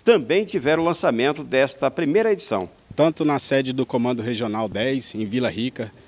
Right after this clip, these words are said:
Speaker 2: como aqui em Confresa, sede da vigésima sétima C I P M, e todos os N P Ms, né, todas as unidades aqui do décimo Comando Regional, assim como em todo o estado de Mato Grosso.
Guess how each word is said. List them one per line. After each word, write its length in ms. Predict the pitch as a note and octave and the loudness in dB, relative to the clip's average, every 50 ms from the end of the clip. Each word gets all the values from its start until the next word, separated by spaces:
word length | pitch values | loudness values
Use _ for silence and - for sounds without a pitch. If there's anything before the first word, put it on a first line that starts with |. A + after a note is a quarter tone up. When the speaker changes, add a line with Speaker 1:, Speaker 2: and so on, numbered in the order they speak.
| - - - - - | -20 -20 -20 -14 -4
Speaker 2:
como 240 | - C3 C#3 C#3+ B2+ | -2 0 2 2 2
aqui 400 | - - C#3 C3+ C3+ C3+ B2+ A#2+ | 0 -2 -2 0 0 0 0 -2
em 40 | G#2+ | -4
Confresa, 640 | - A#2+ A#2 G2 - - A2 A#2+ C3+ C3 A2+ A#2+ | -4 -6 -6 -6 -4 -2 0 2 2 2 0 0
sede 280 | - - A#2+ A#2+ A#2 A#2 | 0 0 0 0 -2 0
da 100 | A#2+ A2+ | -2 -2
vigésima 600 | G#2+ A2 G2 G#2 A#2 A#2+ A2+ A2+ A#2 A2+ G#2+ - | -2 -2 -2 0 0 0 0 -2 -4 -4 -4 -4
sétima 400 | - - B2+ A#2 G#2+ - A#2 A2 | -4 -2 -2 -2 -2 -2 -4 -2
C 180 | - - A#2+ A2+ | -2 -2 -2 -2
I 60 | A2 | -4
P 120 | - C#3 B2 | -4 -4 -4
M, 400 | A2 G#2+ A#2+ C3+ D3 D3+ - - - - - - - - - - - - | -2 -2 -2 -2 -2 -4 -4 -8 -16 -20 -20 -20 -20 -20 -20 -20 -6 -2
e 120 | B2+ C3 | 0 0
todos 420 | B2+ - - - D#3+ F3 E3+ D3+ D#3 | 0 -2 -2 2 2 2 2 2 0
os 180 | D#3 B2+ A#2 | 0 0 2
N 180 | C#3 C3+ C3 B2 | 0 0 0 -2
P 420 | - B2+ A#2 G#2+ A2+ B2 C#3 D3+ | -2 -2 -2 0 0 -2 -2 -2
Ms, 300 | D#3 C#3+ B2+ A#2 - - - | -2 -2 -2 -2 -4 -4 -4
né, 320 | A2 A2+ A#2+ B2 C3+ C3+ - - - | -4 -2 -2 -2 -2 -4 -8 -2 -2
todas 200 | C#3 D3 C#3 D3 | 0 0 0 0
as 160 | C#3+ C3 C3+ | 0 0 2
unidades 560 | C#3+ C#3+ C3+ A#2+ G2 G#2+ A2 B2 B2+ B2 B2 | 2 2 2 0 0 0 0 0 0 -2 -4
aqui 240 | B2+ A#2+ - A#2+ A#2+ | -6 -6 -6 -6 -6
do 200 | B2 B2+ A#2+ A#2 | -4 -4 -4 -2
décimo 360 | A#2 A#2+ A#2+ - - C3 A#2 | -2 -2 -2 -2 -2 -4 -6
Comando 360 | - - A#2+ A#2 A#2+ A#2 A#2 | -4 -4 -2 -2 -2 -4 -4
Regional, 520 | A2+ B2+ A#2+ C3 A#2+ G#2 G#2 B2 C#3+ D3 - | -4 -4 -4 -4 -2 -2 -2 -2 -2 -4 -2
assim 360 | - C3 C3 - - C#3 C#3+ D#3+ | 0 0 2 2 2 0 -2 -2
como 400 | - - D3 D3+ D#3+ D#3+ D#3 - - - - - - - | -2 -2 -2 -2 0 -2 -4 -4 -8 -14 -20 -14 -4 -2
em 100 | C3+ B2+ | -2 0
todo 240 | - C#3+ C#3+ D3 | 2 0 2 2
o 20 | D#3 | 2
estado 340 | D3+ - - B2+ C3 C3 C3 | -2 0 0 0 0 0 0
de 100 | B2+ C3+ | -2 0
Mato 260 | C3 C3+ C3 - D3 | 0 -2 -2 -4 -4
Grosso. 460 | C3 G#2+ G#2+ F#2+ E2+ - - - | -4 -2 -2 -2 0 -2 -2 -2